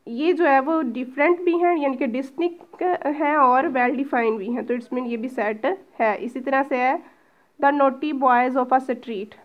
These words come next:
अब naughty boys को भी आप जो है वो define नहीं कर पाएंगे, यानी कि उस पे के बारे में आप sure नहीं होंगे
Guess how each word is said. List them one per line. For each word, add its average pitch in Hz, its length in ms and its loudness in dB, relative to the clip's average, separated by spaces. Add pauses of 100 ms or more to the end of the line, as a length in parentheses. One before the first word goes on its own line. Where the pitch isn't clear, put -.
(240)
अब 233 380 2
naughty 262 340 2
boys 320 400 4
को 330 100 -4
भी 285 180 -2
आप 240 180 2
जो 262 100 -2
है 262 60 -2
वो 277 60 -4
define 262 460 0
नहीं 302 240 -2
कर 247 200 2
पाएंगे, 220 360 0
यानी 226 240 -2
कि 269 220 -6 (340)
उस 294 60 -10
पे 320 100 -4
के 330 120 2
बारे 277 240 4
में 294 120 0
आप 285 100 -2
sure 285 360 2
नहीं 285 220 0
होंगे 220 360 0